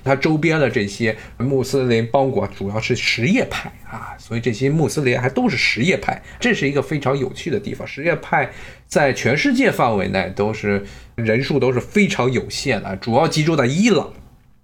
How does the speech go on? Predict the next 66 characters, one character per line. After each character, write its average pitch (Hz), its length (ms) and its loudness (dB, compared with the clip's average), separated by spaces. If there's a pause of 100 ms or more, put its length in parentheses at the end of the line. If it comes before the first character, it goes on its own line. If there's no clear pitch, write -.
(160)
其 190 120 4
实 247 80 2
我 156 140 4
之 160 100 0
前 208 160 0
好 190 80 -2
像 107 140 2
跟 135 100 2
大 156 140 0
家 214 100 2
讲 - 280 -4
过 - 100 -12
啊， - 160 -8 (220)
一 180 120 2
个 285 120 2
是 170 100 2
伊 220 160 2
朗， 135 240 -2
一 104 220 -2
个 247 120 2
就 127 160 2
是 202 160 -2 (300)
从 - 260 -6
这 107 140 0
个 101 80 -2
帕 135 260 -2
米 131 220 0
尔 101 140 0
高 131 240 2
原、 98 280 0 (200)
克 151 240 0
什 135 200 2
米 151 280 2
尔 101 160 -6 (140)
交 151 280 2
界 185 320 2
的 101 100 0
这 113 160 0
一 101 120 -2
块 - 320 0
地 107 160 -2
区， 110 200 -2
山 170 400 2
地 160 220 -2 (100)
啊， - 180 -10 (120)
当 113 180 -2
时 117 160 -4
这 120 160 0
些 120 160 0
逊 123 240 -2
尼 110 140 -2
派 131 240 -2
不 123 180 -4
愿 147 160 0
意 139 60 0
去， - 300 -4 (180)
什 131 300 0
叶 202 200 4
派 127 280 0
的 104 100 0
苏 180 240 0
菲 196 300 4 (160)
跑 95 260 -4
过 101 180 2
去 101 200 2
了， 95 100 -8